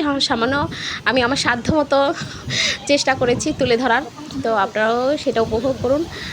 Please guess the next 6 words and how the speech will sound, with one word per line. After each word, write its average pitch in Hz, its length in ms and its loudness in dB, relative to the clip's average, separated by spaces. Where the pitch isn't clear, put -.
আর 190 220 0
এই - 220 2
যে 240 180 0
সমুদ্র, 214 540 -4
তেমন 285 160 -2
সমুদ্র 254 400 -2